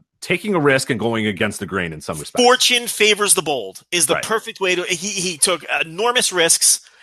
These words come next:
Speaker 2: They worked out, and good on him, because that, that is a tremendous a, a, a personality trait of his. I legitimately think, and I'm not saying this,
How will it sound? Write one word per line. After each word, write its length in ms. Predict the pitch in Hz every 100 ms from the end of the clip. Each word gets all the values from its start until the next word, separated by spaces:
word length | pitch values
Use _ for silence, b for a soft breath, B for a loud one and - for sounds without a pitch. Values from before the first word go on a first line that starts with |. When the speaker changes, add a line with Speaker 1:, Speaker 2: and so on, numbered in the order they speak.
| B B
Speaker 2:
They 160 | - 160
worked 320 | 151 202 -
out, 260 | 180 156 151
and 240 | 160 123 113
good 160 | 196
on 200 | 202 180
him, 280 | 143 113 82 _
because 360 | 147 165 151 147 151
that, 200 | 160 160 131
that 180 | 156 156
is 120 | 139
a 60 |
tremendous 600 | 131 - 143 160 190 190 -
a, 360 | 151 147 147 160
a, 440 | 143 139 139 131 120
a 60 | -
personality 540 | 127 - 180 147 131
trait 240 | 120 120 104
of 40 |
his. 220 | 85 - _ b b b b 165
I 180 | 165 147
legitimately 720 | 160 127 - 185 220 233 214
think, 460 | 202 - 139 98 - _ _ _
and 80 | 139
I'm 240 | 135 135 165
not 260 | 208 -
saying 380 | - 214 190 185
this, 220 | 185 -